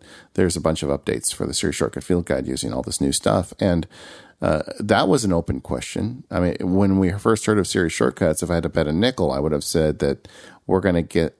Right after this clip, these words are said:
the version twelve, and then we'll get version with the I O S thirteen, and we won't see any updates in the middle. But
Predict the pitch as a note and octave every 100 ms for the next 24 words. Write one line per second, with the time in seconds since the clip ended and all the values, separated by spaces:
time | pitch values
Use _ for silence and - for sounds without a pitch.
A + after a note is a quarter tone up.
0 | _ - - G2 E2 D#2+ E2 D#2+ A2+ C3
1 | F3 D#3+ G#2 G2+ G2 G2+ - G#2 G#2+ G#2
2 | G#2 - G2 - F#2 G2 G2 G2+ - G#2
3 | - F2 D#2 D#2+ D#2 F2+ F2 F#2 F2+ F2+
4 | A2+ - - - - E2+ G2+ G2+ C#2 -
5 | E2+ -